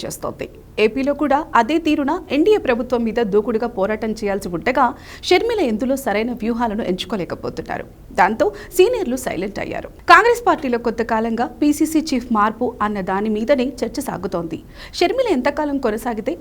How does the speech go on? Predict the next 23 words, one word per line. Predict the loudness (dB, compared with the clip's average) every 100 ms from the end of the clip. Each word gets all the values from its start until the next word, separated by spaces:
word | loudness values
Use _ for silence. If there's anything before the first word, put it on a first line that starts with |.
| -4
అంతకాలం | -2 -2 0 0 0 -2 2
కాంగ్రెస్కి | 4 4 2 -2 -4
ఇబ్బందే | -2 0 0 0
అని | -4 -2
పార్టీ | -2 0 -2
నేతలు | -2 -2 -2 -4 -10 0
ఢిల్లీ | 2 4 4
స్థాయిలో | 2 0 0 0
ఫిర్యాదులు | 0 2 0 0
చేస్తూ | -2 -2 -4
వస్తున్నారు | -4 -4 -2 0 0 0
అని | 0 0
ప్రచారం | -2 -2 -4 -4
సాగుతోంది. | -6 -6 -6 -8 -10 -18 -20 -20 -2 2
ఈ | 6
నేపథ్యంలో | 6 4 0 0 -2 -6 -10 -18 4 8
కాంగ్రెస్ | 8 6 4
పెద్దలు | 4 4 2 2
కూడా | 0 0 0
ఏపీలో | 0 0 0 2
పార్టీ | 0 0 -2
విషయంలో | 0 0 0 0
సీరియస్గానే | 0 0 0 0